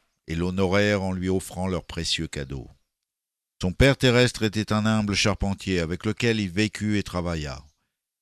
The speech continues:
Il se conforma à notre mode de vie, à nos coutumes, à notre langue, de façon à pouvoir nous comprendre et nous aimer,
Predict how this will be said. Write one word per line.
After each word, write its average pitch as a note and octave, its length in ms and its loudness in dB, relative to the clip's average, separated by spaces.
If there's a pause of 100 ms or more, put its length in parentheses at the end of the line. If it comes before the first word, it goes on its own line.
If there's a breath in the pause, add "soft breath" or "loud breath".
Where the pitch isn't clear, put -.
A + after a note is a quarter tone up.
(140)
Il - 80 -8
se D3 140 0
conforma C#3+ 640 2
à - 20 2
notre B2+ 320 0
mode B2 280 4
de A#2+ 140 2
vie, F2+ 300 -2
à F2 80 -2
nos F2+ 100 -4
coutumes, F2+ 460 -8
à E2 100 -4
notre F#2 300 -6
langue, D#2 380 -4 (480)
de F2 40 -8
façon A#2 380 0
à A2+ 60 2
pouvoir A2 420 2
nous G#2 80 -2
comprendre G2 720 -4
et F2 140 -8
nous F2 240 -6
aimer, D#2 340 -6